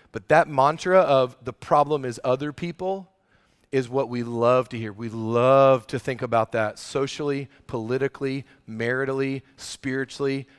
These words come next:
biblically. We love to believe there are problems in my life. There's a resistance to beauty in my life and community in my life,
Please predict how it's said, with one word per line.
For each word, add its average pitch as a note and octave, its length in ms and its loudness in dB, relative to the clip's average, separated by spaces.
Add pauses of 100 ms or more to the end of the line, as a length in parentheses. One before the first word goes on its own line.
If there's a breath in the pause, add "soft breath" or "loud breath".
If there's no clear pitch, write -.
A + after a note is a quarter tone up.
(160 soft breath)
biblically. C3+ 640 -2 (220 soft breath)
We C3+ 160 0
love C3 560 4
to F3 100 -2
believe C#3 540 -2 (180 loud breath)
there B2 140 -2
are A2 40 -4
problems D#3+ 640 4
in D#3 120 -2
my D3 180 6
life. B2+ 420 2 (180 soft breath)
There's C3 200 0
a B2+ 80 -2
resistance A#2+ 720 -4
to - 80 -10
beauty C#3+ 540 -4
in D3 80 -2
my C#3+ 140 4
life C3 360 2
and A#2 240 -14
community D3 640 -6
in C3+ 80 -6
my B2+ 160 0
life, A#2+ 400 -2